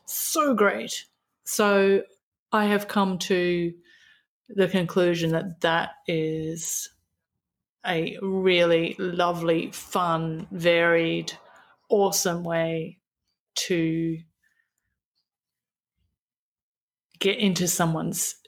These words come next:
head and psyche is pain play.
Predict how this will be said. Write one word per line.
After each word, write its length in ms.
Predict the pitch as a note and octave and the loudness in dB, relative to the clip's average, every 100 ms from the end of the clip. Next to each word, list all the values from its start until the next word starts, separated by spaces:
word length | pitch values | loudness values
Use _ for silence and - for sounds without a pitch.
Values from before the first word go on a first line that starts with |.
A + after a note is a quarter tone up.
| _ | _
head 380 | - F#3 D#3+ F3+ | -2 0 0 0
and 180 | G3 E3 | -2 -2
psyche 680 | E3 E3 D#3 - - - - _ _ - | 0 0 0 -4 -6 -8 -18 _ _ -6
is 540 | E3 D3+ D3 - - _ - | -4 -2 0 -2 -4 _ -4
pain 260 | F3 E3 | 0 0
play. 400 | D#3+ E3+ - E3+ | 0 -2 -2 -6